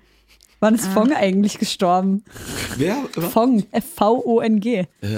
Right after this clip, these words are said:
Speaker 3: als Twitter starb,
Speaker 1: Ah.
Speaker 3: äh, spätestens mit Elon, Elon Musk. Nee, schon länger.
Speaker 2: Okay. Ich finde die beide Fragen gut.
Speaker 1: Du sollst nur eine ziehen.
Speaker 2: Ich weiß, aber ich
Speaker 3: Das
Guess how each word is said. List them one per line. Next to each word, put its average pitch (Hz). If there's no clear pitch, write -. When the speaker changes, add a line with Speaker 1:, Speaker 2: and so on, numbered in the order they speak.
Speaker 3:
als 107
Twitter 202
starb, 107
Speaker 1:
Ah. 208
Speaker 3:
äh, 113
spätestens -
mit 110
Elon, 123
Elon 117
Musk. 123
Nee, 85
schon 82
länger. 82
Speaker 2:
Okay. 226
Ich -
finde 240
die 220
beide 226
Fragen 190
gut. 214
Speaker 1:
Du -
sollst 185
nur 185
eine 233
ziehen. 185
Speaker 2:
Ich 185
weiß, 190
aber 190
ich 190
Speaker 3:
Das 214